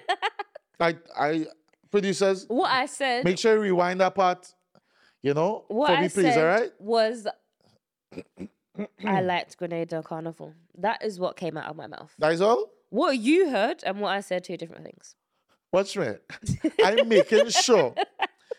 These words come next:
Speaker 2: that the producers rewind. When she say that part there, I want them to make sure and edit and <laughs> drop it right back in there. And I go be like, "Oh, you hear it for yourself now, eh? I know I'm not crazy."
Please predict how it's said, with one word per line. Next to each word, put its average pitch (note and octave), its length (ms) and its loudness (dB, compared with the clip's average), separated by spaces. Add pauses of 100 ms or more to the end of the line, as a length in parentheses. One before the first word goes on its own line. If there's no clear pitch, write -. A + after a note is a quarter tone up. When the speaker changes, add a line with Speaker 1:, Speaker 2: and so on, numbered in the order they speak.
(160)
Speaker 2:
that E3+ 160 2
the E3 80 -4
producers G3+ 840 2 (640)
rewind. G3 680 4
When G3+ 80 0
she A3+ 120 -2
say A#3+ 160 2
that A3+ 180 4
part A3 220 2
there, B3+ 180 6 (460)
I F#3 140 2
want G3 260 2
them G3 140 -2
to G3+ 160 4
make F#3 160 -4
sure G3 120 0
and E3 300 0
edit A3+ 120 4 (100)
and D3 200 0
<laughs> - 0 -
drop F3 320 0
it G3 100 2
right F3+ 280 0
back F3+ 220 -2
in F3+ 120 -6
there. A#2+ 200 0 (240)
And D3 140 -2
I E3 80 2
go D#3+ 80 -2
be E3 140 2
like, D3+ 320 0 (520)
"Oh, C#3 100 4
you D3+ 140 4
hear F3+ 140 4
it D#3 80 0
for E3+ 180 2
yourself E3 380 2
now, D#3+ 200 2
eh? F3 140 4 (560)
I D#3 180 -2
know F3+ 100 0
I'm D#3+ 180 0
not F3 160 0
crazy." G#2+ 480 -2